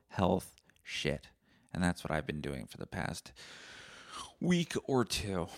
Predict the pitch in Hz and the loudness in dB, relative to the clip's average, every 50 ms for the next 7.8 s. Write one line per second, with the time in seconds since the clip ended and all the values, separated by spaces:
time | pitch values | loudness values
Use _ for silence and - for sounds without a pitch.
0 | - - 92 113 123 127 127 117 - - 135 131 117 117 110 - - 110 110 107 | -2 2 6 8 8 8 8 6 6 6 6 6 6 2 -2 -2 0 0 0 0
1 | - - 104 98 98 92 - 104 104 - - 67 - - - - 185 185 - - | 2 2 2 2 2 0 0 -2 -2 0 -2 -2 -2 -2 -2 0 0 0 0 -2
2 | - 160 - - - 127 123 117 - - - 76 - - - - - 113 113 113 | -6 -6 -4 0 2 2 2 2 0 -2 -4 -4 -4 -6 -6 -4 -2 0 0 2
3 | 110 117 107 - - 139 147 156 156 143 131 120 - - - 120 117 110 107 101 | 2 2 0 0 2 2 2 2 2 2 0 -2 -2 -2 -2 -2 0 0 0 0
4 | 95 92 90 - - 95 98 95 92 87 - - 87 80 78 69 67 69 69 - | 0 0 -2 -2 0 0 2 2 2 0 -2 -4 -4 -4 -4 -4 -4 -8 -10 -10
5 | - - - - 147 151 160 156 151 - - 127 123 - - 117 113 117 - - | -8 -6 -2 0 2 2 2 2 -2 -6 -6 -8 -6 -4 -2 -2 -2 -2 -4 -4
6 | - 117 104 107 104 101 104 101 120 120 120 110 95 - - 107 104 101 98 95 | -2 -2 0 0 0 0 2 4 4 4 4 2 0 0 2 2 4 4 2 2
7 | - 98 92 95 92 87 82 - - 87 87 87 85 82 82 82 | 0 -2 0 2 2 2 0 0 -2 -2 2 2 4 4 4 4